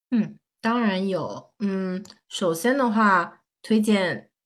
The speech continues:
简单心理的一篇文章，你就搜高敏感，然后就简单心理那个搜索栏里搜高敏感，然后你就会搜到一篇我觉得写的相当不错的科普文章，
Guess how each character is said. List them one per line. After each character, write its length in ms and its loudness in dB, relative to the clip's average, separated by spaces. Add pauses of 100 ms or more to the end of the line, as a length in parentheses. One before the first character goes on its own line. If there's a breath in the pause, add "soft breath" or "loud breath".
(140)
简 220 -2
单 180 6
心 220 4
理 140 4
的 80 -4
一 60 -2
篇 260 0
文 200 -2
章， 340 0
你 100 -2
就 160 6
搜 320 6
高 240 6
敏 220 4
感， 320 2 (420)
然 120 0
后 520 2
就 140 0
简 140 -2
单 160 2
心 120 2
理 80 2
那 100 -4
个 140 2
搜 240 4
索 180 4
栏 140 -2
里 100 -4
搜 220 0
高 200 4
敏 200 2
感， 180 -2
然 80 -4
后 80 -2
你 60 -4
就 100 -6
会 100 -2
搜 260 0
到 200 4
一 80 -2
篇 360 -2 (240 soft breath)
我 100 0
觉 120 0
得 100 4
写 180 2
的 100 0
相 260 4
当 200 4
不 100 0
错 200 0
的 80 0
科 200 -2
普 220 -8
文 180 -6
章， 380 -2